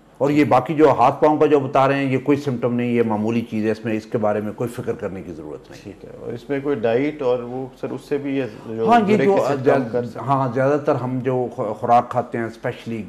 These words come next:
Speaker 1: जो सब्ज़ पत्तों वाली जो सब्जियां हैं जो हम खाते हैं, उसमें से ज़रा कई दफ़ा असर इसका ज़्यादा हो जाता है, तो इसलिए। लेकिन ये, I think, दो शरिया पाँच से चार तक इनका जा रहा है, जो last आया है वो बहुत ज़्यादा है, जिसमें bleeding होने का डर है।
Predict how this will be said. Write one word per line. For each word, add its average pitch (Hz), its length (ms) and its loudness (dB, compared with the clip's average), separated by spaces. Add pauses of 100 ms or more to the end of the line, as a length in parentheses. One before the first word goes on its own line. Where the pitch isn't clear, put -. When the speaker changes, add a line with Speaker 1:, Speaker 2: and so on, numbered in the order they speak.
Speaker 1:
जो 107 420 -6
सब्ज़ 123 380 -2 (440)
पत्तों 135 260 0
वाली 113 260 2
जो 104 240 0
सब्जियां 127 500 -2
हैं 117 120 -6
जो 110 80 -2
हम 101 240 -6
खाते 107 280 -6
हैं, 87 280 -12 (180)
उसमें 165 280 0
से 139 140 4
ज़रा 123 220 4
कई 120 200 -2
दफ़ा 113 220 -4
असर 107 320 -4
इसका 110 240 -4
ज़्यादा 101 280 0
हो 110 120 2
जाता 104 220 -2
है, 107 60 -2
तो 113 200 -8
इसलिए। 113 520 -8 (400)
लेकिन 160 520 2
ये, 170 460 4
I 139 160 2
think, 135 120 -6
दो 143 340 2
शरिया 147 240 4
पाँच 131 260 -2
से 139 80 -4
चार 131 240 2
तक 135 220 -4
इनका 131 160 0
जा 104 220 2
रहा 123 100 4
है, 117 100 -2
जो 113 100 0
last 113 360 0
आया 120 100 2
है 117 80 0
वो 110 60 -2
बहुत 110 240 -4
ज़्यादा 117 260 0
है, 110 180 0
जिसमें 110 280 -8
bleeding 101 280 -4
होने 127 180 -4
का 123 100 0
डर 117 200 2
है। 120 200 -2